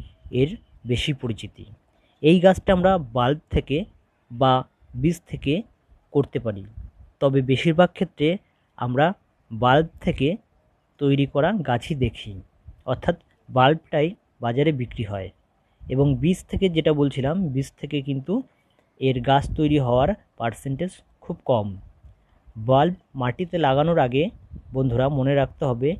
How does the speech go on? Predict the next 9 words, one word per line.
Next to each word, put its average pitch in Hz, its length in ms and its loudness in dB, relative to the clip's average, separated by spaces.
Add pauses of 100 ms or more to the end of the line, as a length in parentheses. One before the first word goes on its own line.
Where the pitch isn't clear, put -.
(280)
বাল্ব 139 400 0
যেহেতু 147 440 -2 (300)
মাটির 120 340 -4
তলায় 151 280 4
সবসময় 175 540 -6
থাকবে, 123 440 -2 (340)
তার 127 140 -2
জন্য 143 180 2
এটাকে 143 340 0